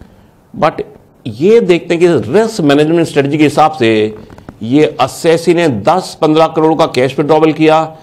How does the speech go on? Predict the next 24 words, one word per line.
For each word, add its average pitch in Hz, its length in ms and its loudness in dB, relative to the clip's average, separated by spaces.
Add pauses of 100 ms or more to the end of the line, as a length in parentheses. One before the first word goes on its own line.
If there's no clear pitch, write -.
(220)
और 120 220 0
दस 196 300 0
पन्द्रह 160 240 2
करोड़ 151 220 2
का 156 80 2
cash 147 260 0
deposit 180 420 0
किया, 190 360 0 (1080)
या 113 280 2
फिर 143 300 0 (460)
इसके 147 260 0
foreign 147 480 0
में 170 140 2
एसेट्स 139 540 0
है 151 60 2
पन्द्रह 156 260 2
बीस 147 180 0
करोड़ 160 260 2 (100)
के, 127 160 0 (720)
although 127 320 4
return 135 240 2
में 156 100 4
डिस्क्लोज 202 460 2
हैं, 90 260 -8